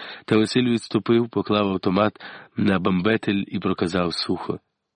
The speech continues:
"Хочу помитися і чогось перехопити. Цілий день не їв". Поки Ганна наливала води в цебрик, він розглядався по кухні і водно зупиняв погляд на дверях, які вели до світлиці. Ганна догадувалася, кого він шукає, проте мовчала.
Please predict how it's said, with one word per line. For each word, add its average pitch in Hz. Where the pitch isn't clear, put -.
"Хочу -
помитися 101
і 95
чогось 92
перехопити. 90
Цілий 107
день 95
не 90
їв". 87
Поки 98
Ганна 101
наливала 98
води 95
в 95
цебрик, 107
він 110
розглядався 107
по 98
кухні 113
і 104
водно 101
зупиняв 98
погляд 101
на 95
дверях, 104
які 110
вели 95
до 95
світлиці. 92
Ганна 123
догадувалася, 120
кого 104
він 95
шукає, 90
проте 92
мовчала. 92